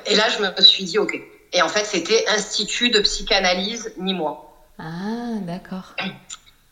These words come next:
Speaker 1: Donc, je regarde l'école, et cetera. À l'époque, c'était, euh,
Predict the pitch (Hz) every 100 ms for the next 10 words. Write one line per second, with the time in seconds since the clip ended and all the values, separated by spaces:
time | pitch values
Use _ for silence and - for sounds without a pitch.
0 | _ _ - - - 202 190 180 175 156
1 | - 165 190 233 233 233 226 165 - 147
2 | - 160 170 196 196 196 160 143 165 156
3 | - 139 - 156 139